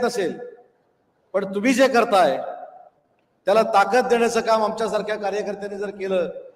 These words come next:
तर मला असं वाटतं ते म्हणण्यापेक्षा देखील मोठं काम आहे. आणि ते काम करण्याचा प्रयत्न माझ्यासारख्या कार्यकर्त्याकडनं होतोय. मगाशी, अ, महाराजांनी सांगितलं, मग संत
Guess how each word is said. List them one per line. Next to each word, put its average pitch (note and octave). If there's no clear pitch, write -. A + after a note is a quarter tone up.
तर F3+
मला E3
असं A3
वाटतं G#3+
ते G#3+
म्हणण्यापेक्षा G#3
देखील G#3+
मोठं G#3+
काम F#3
आहे. F3
आणि -
ते G3+
काम G#3+
करण्याचा G3+
प्रयत्न G3
माझ्यासारख्या G3
कार्यकर्त्याकडनं F3+
होतोय. F3
मगाशी, G3
अ, D#3
महाराजांनी F#3+
सांगितलं, F#3
मग F3
संत F3